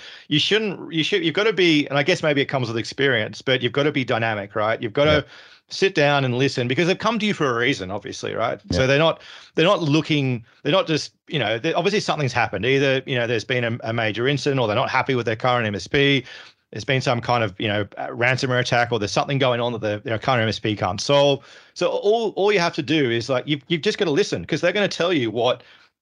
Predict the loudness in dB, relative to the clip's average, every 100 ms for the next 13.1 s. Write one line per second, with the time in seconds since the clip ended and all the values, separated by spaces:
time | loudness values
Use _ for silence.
0 | _ 0 2 2 4 2 2 2 2 0
1 | -4 -10 -8 -4 -2 0 0 2 2 2
2 | 0 0 0 0 -2 -2 -2 0 -2 0
3 | -2 -2 -4 -2 -4 -4 -6 -14 -20 -12
4 | -2 0 0 0 0 0 0 -2 -4 -8
5 | -4 -4 -2 -2 0 0 0 0 0 0
6 | 2 0 2 0 0 -8 -8 0 0 2
7 | 2 0 0 -2 -2 -10 -20 -12 -2 2
8 | 4 2 2 0 2 2 0 -2 -2 0
9 | 2 0 0 0 -2 -4 -4 -4 -6 -6
10 | -8 -8 -18 -20 -20 _ -4 -2 0 -2
11 | 2 2 2 0 0 2 2 2 2 0
12 | -2 -2 -2 -4 -4 -2 -2 -2 -2 -6